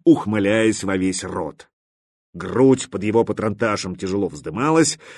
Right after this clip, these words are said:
из носа текла кровь. Мировой спрыгнул на землю, встал над Нешиком,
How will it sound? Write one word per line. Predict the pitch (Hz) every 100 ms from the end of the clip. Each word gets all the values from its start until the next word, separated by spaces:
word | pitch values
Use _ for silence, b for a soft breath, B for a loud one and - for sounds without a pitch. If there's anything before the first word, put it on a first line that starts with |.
| B -
из | 123 78
носа | 90 147 185 190
текла | - 78 78
кровь. | 101 95 80 67 - _ _ _ _ _ _ _ _ _ _ _ _ _
Мировой | 87 90 101 170
спрыгнул | 175 - 156 147 156
на | 151
землю, | 147 117 113 101 98 82 b b b
встал | - - 113
над | 98 85 80
Нешиком, | 123 151 151 143 143